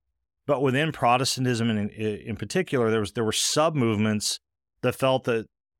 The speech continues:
mainstream Protestants hadn't gone far enough with this, that they were still too wrapped up in church institutions and formal theology and so forth.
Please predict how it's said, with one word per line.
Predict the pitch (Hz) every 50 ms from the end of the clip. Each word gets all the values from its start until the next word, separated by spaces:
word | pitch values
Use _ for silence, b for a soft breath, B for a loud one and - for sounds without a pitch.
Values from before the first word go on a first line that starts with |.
| - 107
mainstream | 110 113 117 123 131 127 - - 147 143 139
Protestants | - 170 196 220 202 - - 120 104 - -
hadn't | 107 92 92 90
gone | - 90 87 85 82
far | - - 85 85 85
enough | 80 78 76 - -
with | 76 76 -
this, | 78 - - -
that | - 95
they | 104 104
were | 104
still | - - - - 156 151 139
too | - - - - 156 160 156
wrapped | 147 143 135 127 - - 127
up | 117 113 - 107
in | 101 101
church | - - 113 113 104 -
institutions | 113 110 107 - - 95 - - 98 95 - - 101 92 85 85
and | 90 87 -
formal | - 104 104 104 110 104 -
theology | - 104 92 85 87 87 95 92 85 92 95
and | 101 104 -
so | - 185 202 196
forth. | - - 92 85 78 80 - _